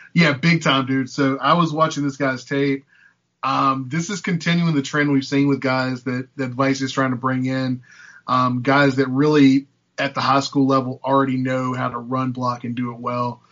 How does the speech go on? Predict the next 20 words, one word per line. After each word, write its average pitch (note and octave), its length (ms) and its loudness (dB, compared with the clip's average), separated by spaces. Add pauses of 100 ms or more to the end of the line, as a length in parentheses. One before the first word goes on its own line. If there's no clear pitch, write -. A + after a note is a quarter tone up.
(360)
Um, A#2+ 320 2
this B2 160 -4
guy B2+ 340 2 (180)
shows C#3 460 4 (400)
good C#3 220 0
promise D3 340 4
with B2 180 -4
reaching, D3 640 2 (340)
getting D3 260 4
to C#3+ 80 0
the C#3 100 4
next C#3 280 4
level C#3 260 4
and C3+ 100 4
blocking, C#3 680 2
um, B2+ 420 -4
showed C#3 280 2
a C3 60 0
few, C#3+ 420 4
uh, B2+ 380 -2